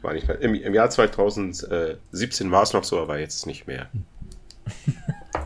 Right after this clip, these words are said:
Speaker 1: ich schon zweitausendsiebzehn geworden? Nee, ist auch egal.
Speaker 2: Ja, jetzt sind wir bis zweitausendachtzehn.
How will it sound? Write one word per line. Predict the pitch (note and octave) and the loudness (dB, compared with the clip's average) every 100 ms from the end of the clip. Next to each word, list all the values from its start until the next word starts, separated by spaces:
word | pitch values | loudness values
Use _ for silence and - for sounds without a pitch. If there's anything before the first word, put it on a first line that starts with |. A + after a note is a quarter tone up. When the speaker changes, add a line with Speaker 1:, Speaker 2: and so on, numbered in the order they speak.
| - - | -6 -6
Speaker 1:
ich | |
schon | - | -6
zweitausendsiebzehn | - - D2+ - D2+ | -6 -6 -8 -8 -6
geworden? | G2 A#2+ | -6 -4
Nee, | - | -4
ist | - | -4
auch | |
egal. | - - - - - - - - - - - - - | -6 -10 -10 -8 -8 -10 -14 -16 -20 -20 -20 -20 -2
Speaker 2:
Ja, | C#4 | 6
jetzt | F#3+ E3+ | 6 8
sind | |
wir | F#3+ | 4
bis | G#3+ | 4
zweitausendachtzehn. | A3 A3+ A3+ G#3 A#3+ - A#2+ | 2 2 2 -2 -6 -4 -6